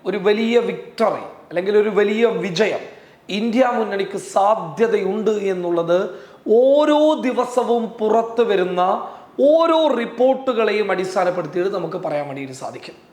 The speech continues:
ദേശീയ തലത്തിൽ ഉണ്ടാകുന്ന ചില മാറ്റങ്ങൾ അത് ഇന്ത്യ മുന്നണിക്ക് വേണ്ടിയിട്ടുള്ള ഒരു വഴിയൊരുക്കലാണ് എന്നുള്ള വ്യക്തമായൊരു ബോധ്യത്തിലേക്ക്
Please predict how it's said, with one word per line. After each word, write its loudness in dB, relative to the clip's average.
ദേശീയ 2
തലത്തിൽ 0
ഉണ്ടാകുന്ന 0
ചില 2
മാറ്റങ്ങൾ 0
അത് 2
ഇന്ത്യ 2
മുന്നണിക്ക് 0
വേണ്ടിയിട്ടുള്ള 0
ഒരു 0
വഴിയൊരുക്കലാണ് 2
എന്നുള്ള 0
വ്യക്തമായൊരു 2
ബോധ്യത്തിലേക്ക് 0